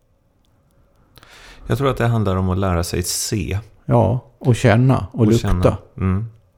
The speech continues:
Speaker 2: Förnimma.
Speaker 1: Det finns en väldigt konkret sak här. Ehm. Och den här har jag testat <laughs> själv. Det är
Speaker 2: Mm.
Speaker 1: väldigt, mm,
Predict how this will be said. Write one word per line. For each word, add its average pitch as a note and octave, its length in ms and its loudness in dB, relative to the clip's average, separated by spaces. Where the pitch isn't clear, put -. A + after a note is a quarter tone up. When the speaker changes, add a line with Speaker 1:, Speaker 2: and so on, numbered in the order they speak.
Speaker 2:
Förnimma. G#2+ 600 2
Speaker 1:
Det A#2 80 -10
finns A#2+ 240 -2
en A#2+ 80 0
väldigt G#2+ 240 0
konkret A2 480 -4
sak - 340 -6
här. D#2 300 -4
Ehm. F#2 840 -4
Och G2 140 -2
den G2 180 -2
här G2+ 120 -2
har F#2+ 80 0
jag F2 120 -4
testat - 640 -8
<laughs> - 200 -14
själv. - 340 -6
Det - 100 -6
är A2+ 40 2
Speaker 2:
Mm. A2 140 2
Speaker 1:
väldigt, - 420 -10
mm, - 200 -16